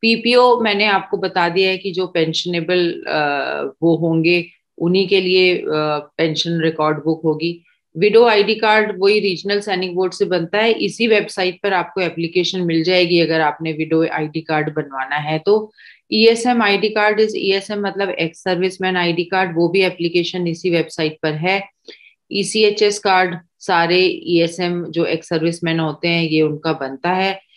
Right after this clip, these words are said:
ईसीएचएस एक medical facility होती है जिससे कि आप किसी भी private hospital में जाके या ईसीएचएस में जाके अपने आप को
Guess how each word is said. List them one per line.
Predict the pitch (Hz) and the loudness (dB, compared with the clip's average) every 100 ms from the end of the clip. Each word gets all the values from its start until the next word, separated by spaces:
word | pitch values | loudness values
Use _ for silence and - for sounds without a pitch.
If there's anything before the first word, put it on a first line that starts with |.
| _ - | _ -2
ईसीएचएस | 175 170 180 165 175 175 170 170 | -2 2 2 2 4 2 2 -2
एक | 160 | 0
medical | 160 147 165 196 | 0 0 0 0
facility | 190 190 180 185 170 175 | 0 -2 -2 -2 -2 0
होती | 180 170 170 180 | 2 2 0 0
है | 185 180 | 2 2
जिससे | 170 156 - 160 | 0 -8 -6 -4
कि | 170 | 0
आप | 160 160 - | 0 -2 -6
किसी | 151 - | -6 -2
भी | 170 180 170 - _ | 2 2 0 -10 _
private | - 160 156 175 | 0 2 2 2
hospital | 170 147 - 151 156 | 0 -2 -6 -4 -4
में | 156 156 | -2 -2
जाके | 151 143 - | -2 -2 0
या | 165 165 | 2 2
ईसीएचएस | 147 147 147 - 165 165 156 156 | 0 -4 -6 0 0 2 -2 0
में | 156 | -4
जाके | 151 143 139 151 | -2 -4 -2 -4
अपने | 147 139 | -4 -6
आप | 143 135 - | -6 -6 0
को | 151 147 | 0 0